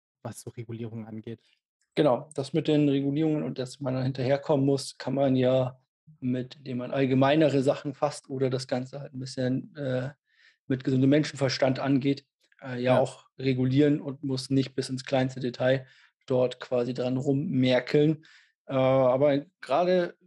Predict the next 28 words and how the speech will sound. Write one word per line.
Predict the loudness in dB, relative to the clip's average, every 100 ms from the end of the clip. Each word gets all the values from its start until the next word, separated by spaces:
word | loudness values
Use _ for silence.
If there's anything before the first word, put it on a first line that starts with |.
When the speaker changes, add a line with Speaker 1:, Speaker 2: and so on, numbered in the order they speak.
| -14
Speaker 2:
wir | -2 0 0
können | 2 2
ja | 4 4
auch | 2 0
an | -4
den | -6
kleinsten | -2 -2 -2 -4 -4
Details | -4 -4 -6 -6
noch | -8
ganz | -6 -6
gut | -8 -2
rummerkeln, | 0 0 0 -4
deswegen | -6 -4 -2 -2
mal | -2
gucken, | -6 -4 -4
wie's | -4 -4
wird. | -4 -4 _ _ _ -20 -18 0
Kann | 4
Speaker 1:
Ja. | 4
Speaker 2:
man |
immer | 6 4
nur | 4 2
gespannt | -2 0 0 0 -2
drauf | -4 -2 -4 -6
sein, | -6 -2 -2 -4
kann | -8 -8
man | -8 -6
sagen. | -2 -2 -4 -8